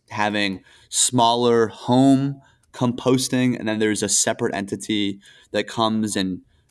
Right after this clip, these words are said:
maybe comes to the building and picks up all the bins? Or does it happen at a slightly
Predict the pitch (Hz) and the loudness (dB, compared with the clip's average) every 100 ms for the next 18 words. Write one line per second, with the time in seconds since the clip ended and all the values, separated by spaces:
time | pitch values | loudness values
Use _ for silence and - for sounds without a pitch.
0 | _ - - - 107 101 - 123 117 113 | _ -14 -10 -4 -2 -2 -2 -2 0 -2
1 | 101 104 101 101 101 - 113 - 101 104 | 0 0 0 0 -4 -4 -6 -4 -2 0
2 | 104 104 104 101 98 104 104 104 104 104 | 2 2 2 0 -2 -2 0 0 -2 -6
3 | - - 135 123 110 107 101 _ _ _ | -4 0 4 4 4 0 -4 _ _ _
4 | _ _ - 117 123 117 117 117 117 113 | _ _ -2 0 0 0 -2 0 0 0
5 | 113 107 - _ - 107 101 - - 127 | 0 -4 -8 _ 0 0 2 0 0 0
6 | 120 113 110 101 | 0 0 0 0